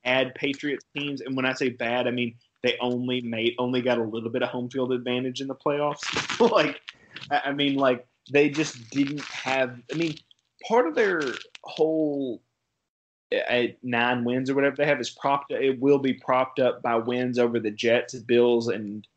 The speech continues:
maybe Dolphins. I don't know if they won against the Dolphins the first time, but, like, they just, they beat bad teams well, which is a really good thing to do. But I just,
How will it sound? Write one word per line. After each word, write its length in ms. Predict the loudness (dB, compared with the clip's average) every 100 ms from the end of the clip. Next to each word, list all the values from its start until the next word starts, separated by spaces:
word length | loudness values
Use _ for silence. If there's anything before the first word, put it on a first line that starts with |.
| _ _ _ _ _ _ -20 _ _ -6
maybe 260 | -6 -4
Dolphins. 460 | -4 -4 -4 -8 -2
I 80 | 0
don't 100 | 4
know 80 | 2
if 100 | 4
they 120 | 0
won 340 | 2 -2 -2
against 260 | -4 -6 -6
the 40 |
Dolphins 380 | -2 -2 -2 -10
the 60 | -8
first 200 | -6 -4
time, 140 | 0
but, 200 | 2 2 -2 -12 2
like, 320 | 4 4 -2 _ _ -6
they 220 | 2 2
just, 400 | 2 -2 -6 -18 _ _ _ _ _ _ _ 0
they 180 | 2 4
beat 460 | 2 0 0 -2
bad 340 | 0 2 0 -4
teams 400 | -12 -8 -8 -6
well, 360 | -2 0 0
which 260 | -2 -4 -2
is 140 | -2
a 160 | -2 -4 -6
really 380 | 0 2 4 2
good 360 | 0 -2 -2 -2
thing 220 | -2 -2
to 80 | -4
do. 400 | 0 2 0 -2 _ _ _ _
But 420 | 4 6 6 2 -8 _ _ _ _ _ -12
I 60 | -6
just, 260 | -6 -6